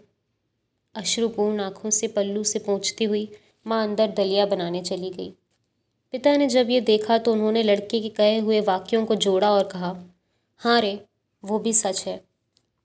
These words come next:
जब हमारी शादी हुई थी तो तीन महीने के अंदर ही तुम्हारी माँ गर्भवती हो गई।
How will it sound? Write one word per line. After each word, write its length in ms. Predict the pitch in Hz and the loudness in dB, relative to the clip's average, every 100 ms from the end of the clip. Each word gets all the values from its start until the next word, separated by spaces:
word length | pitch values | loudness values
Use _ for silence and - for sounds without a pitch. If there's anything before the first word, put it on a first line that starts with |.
| _ _ - | _ _ -2
जब 200 | 247 240 | 0 2
हमारी 320 | 240 233 240 | 2 0 0
शादी 380 | - 208 196 233 | 0 0 0 0
हुई 200 | 220 214 | 0 0
थी 160 | 233 | 0
तो 140 | 233 240 | 2 0
तीन 280 | 233 220 220 | 2 -2 0
महीने 320 | 214 208 208 | 0 0 0
के 140 | 233 | 0
अंदर 320 | 214 208 214 | 0 2 2
ही 100 | 226 226 | 0 -2
तुम्हारी 360 | 220 208 208 | -2 0 0
माँ 220 | 214 202 196 | 0 0 2
गर्भवती 440 | 190 185 196 202 | 2 2 -2 -2
हो 160 | 196 175 | -4 -4
गई। 200 | 175 | -6